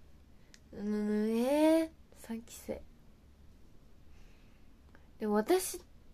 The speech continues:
てエピソードが少ないタイプなんですよね。そう、みんなと出かけたりとかしない方で。そう、だから、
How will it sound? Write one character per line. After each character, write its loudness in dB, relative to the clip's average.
て 6
エ 4
ピ -8
ソ 2
ー -2
ド 0
が 0
少 -10
な 0
い -2
タ -2
イ -2
プ -10
な -4
ん -8
で -12
す -16
よ -10
ね。 -16
そ -12
う、 -10
み 0
ん -2
な -2
と -8
出 -12
か -14
け -2
た 2
り -4
と -10
か -8
し -10
な -2
い -8
方 -2
で。 -14
そ -16
う、 -12
だ -14
か -18
ら、 -14